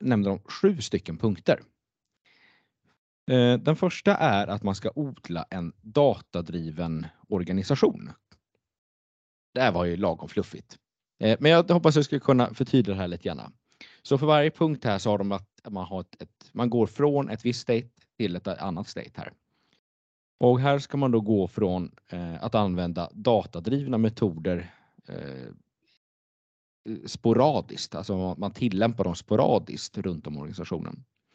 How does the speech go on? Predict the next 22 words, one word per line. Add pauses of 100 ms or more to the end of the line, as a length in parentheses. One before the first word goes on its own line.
(300)
Och
ska
man
då
gå
till
datademokrati-, (200)
demokratisering
som (400)
möjliggör
då
att
alla
anställda
kan
dra
nytta
av
data
och
använda
data